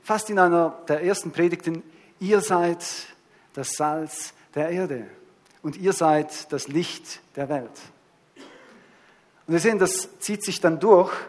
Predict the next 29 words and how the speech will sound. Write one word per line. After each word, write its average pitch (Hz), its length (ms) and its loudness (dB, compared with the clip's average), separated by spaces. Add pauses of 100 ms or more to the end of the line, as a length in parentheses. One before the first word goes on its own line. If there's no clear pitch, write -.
(260)
durch 160 140 -4
die 165 100 -6
ganze 190 320 0
Bibel, 175 260 -4
dass 143 340 -2 (360)
auch 151 140 -4
die 180 80 4
Apostel 170 720 0 (260)
das 160 160 -4
immer 214 200 -4
wieder 185 180 4
den 160 220 4
Gemeinden 156 420 4
zusprechen 165 600 -2
und 151 100 -6
sagen 156 260 -2 (340)
und 156 220 -8
beten 196 300 4
dafür, 151 260 -2
dass 147 160 -4
sie 165 160 -4
erkennen, 170 560 -2
wer 147 120 4
sie 147 120 -6
sind. 151 400 -8 (1800)
Im 156 80 -2
Epheserbrief 185 560 4
zum 175 140 -6
Beispiel 156 600 4